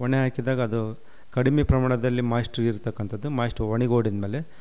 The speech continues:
ಅಂದರೆ ಅದರಲ್ಲಿ ಇರ್ತಕ್ಕಂಥ ಪ್ಯಾಥೋಜನ್ಗಳು ಕಡಿಮೆ ಪ್ರಮಾಣದಲ್ಲಿ ಆಗಬೇಕು. ಆ ಪ್ರಮಾಣದಲ್ಲಿ ಆದಮೇಲೆ ಅದನ್ನು ನಾವೇನು ಮಾಡ್ತೀವಿ, ಪ್ಲಾಸ್ಟಿಕಲ್ಲಿ ಬ್ಯಾಗಿಂಗ್ ಅಂತ ಮಾಡ್ತೀವಿ. ಒಂದು ಮೂರು ಕೆ ಜಿ ಕೆಪಾಸಿಟಿ ಇರತಕ್ಕಂಥ,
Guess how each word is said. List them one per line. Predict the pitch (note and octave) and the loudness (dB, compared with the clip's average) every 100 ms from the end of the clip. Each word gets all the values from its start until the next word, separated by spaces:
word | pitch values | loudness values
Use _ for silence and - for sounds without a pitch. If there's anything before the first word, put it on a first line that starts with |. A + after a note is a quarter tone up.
| - - | -8 0
ಅಂದರೆ | C3+ F3+ | 2 4
ಅದರಲ್ಲಿ | D3 B2 C3 A#2+ | 2 2 4 2
ಇರ್ತಕ್ಕಂಥ | G#2+ B2+ B2+ A#2+ C3 | 0 -2 -2 -2 0
ಪ್ಯಾಥೋಜನ್ಗಳು | A#2 A2 B2 A#2 A2+ B2 | 0 0 0 0 -2 -4
ಕಡಿಮೆ | - A#2+ A#2 A2+ | -2 0 2 0
ಪ್ರಮಾಣದಲ್ಲಿ | - G2+ G#2 G#2+ G2+ | -2 -2 -2 -2 -2
ಆಗಬೇಕು. | F2+ - - - - | -4 -10 -14 -12 -2
ಆ | B2+ | 2
ಪ್ರಮಾಣದಲ್ಲಿ | B2 C3 D3+ C#3+ C3 | 4 4 4 4 4
ಆದಮೇಲೆ | B2 A2 A2+ A2 | 4 4 0 0
ಅದನ್ನು | A2+ G#2+ A2 B2+ F3+ | -2 0 0 0 2
ನಾವೇನು | B2 A#2 A#2 | 2 2 2
ಮಾಡ್ತೀವಿ, | A#2 E3 - | 0 -2 2
ಪ್ಲಾಸ್ಟಿಕಲ್ಲಿ | B2+ C3+ - C3 - C#3 A2+ | 4 4 2 -2 0 -2 2
ಬ್ಯಾಗಿಂಗ್ | A#2+ B2+ B2+ A#2+ | 4 6 4 2
ಅಂತ | G#2+ | 0
ಮಾಡ್ತೀವಿ. | G2+ G2 - G2 - - - | -4 -4 -6 -8 -8 -6 2
ಒಂದು | A#2+ A2 | 4 6
ಮೂರು | A2+ B2+ B2+ | 8 8 8
ಕೆ | B2+ | 6
ಜಿ | A2 A2+ G#2+ | 6 6 4
ಕೆಪಾಸಿಟಿ | - A2 A2 - A#2 | 0 2 2 4 2
ಇರತಕ್ಕಂಥ, | G2+ G#2 G#2+ | 2 0 -2